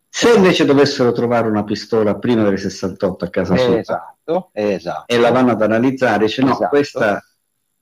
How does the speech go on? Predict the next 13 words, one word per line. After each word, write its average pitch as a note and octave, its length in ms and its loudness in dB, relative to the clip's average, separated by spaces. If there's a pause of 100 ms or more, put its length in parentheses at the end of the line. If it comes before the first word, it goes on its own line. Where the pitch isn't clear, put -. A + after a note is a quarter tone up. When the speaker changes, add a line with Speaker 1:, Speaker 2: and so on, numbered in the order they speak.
(120)
Speaker 1:
sparano G#2+ 600 -2
con G#2+ 120 -8
questa G#2+ 280 -6
pistola, G#2+ 560 -4
Speaker 2:
Esatto. C3+ 400 2
Speaker 1:
però D3 120 2
non D3+ 140 2
è, B2 100 0
le B2+ 260 -4
cartucce C#3+ 520 -2
non B2 180 0
sono C#3 200 0
Speaker 2:
Ricordi-, A2+ 240 -6